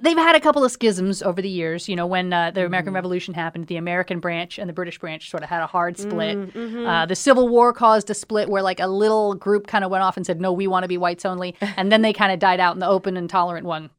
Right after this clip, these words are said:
Speaker 1: is the one that still survives today.
Speaker 2: Mm-hmm.
Speaker 1: And they do survive today. They have six hundred thousand members in the U S.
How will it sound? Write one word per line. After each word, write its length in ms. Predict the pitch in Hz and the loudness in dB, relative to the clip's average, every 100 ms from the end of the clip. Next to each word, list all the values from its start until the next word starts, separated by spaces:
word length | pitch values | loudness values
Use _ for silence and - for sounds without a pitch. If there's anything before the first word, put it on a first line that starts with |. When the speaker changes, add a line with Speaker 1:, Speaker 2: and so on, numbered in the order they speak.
| _ | _
Speaker 1:
is 140 | 214 160 | -8 -2
the 80 | 175 | 0
one 120 | 165 | 0
that 100 | - | -4
still 180 | - - | -8 -6
survives 380 | 180 165 160 | -4 -4 -4
today. 300 | - 170 165 | -4 -2 -2
Speaker 2:
Mm-hmm. 380 | 208 208 254 254 | -2 -4 -4 2
Speaker 1:
And 240 | 262 277 269 | 6 6 4
they 200 | 262 339 | 6 8
do 200 | 359 359 | 8 6
survive 540 | 349 294 294 277 247 | 4 2 4 2 -4
today. 360 | - 277 302 214 | -2 2 2 2
They 140 | 269 | 0
have 260 | 202 240 208 | 2 0 0
six 300 | - 208 - | -4 -8 -4
hundred 240 | 330 302 262 | -2 -2 0
thousand 300 | 262 240 233 | 0 0 -2
members 300 | 254 233 202 | -2 -2 -4
in 40 | |
the 100 | 196 | -8
U 140 | 208 240 | -6 -4
S. 320 | 170 - | -6 -10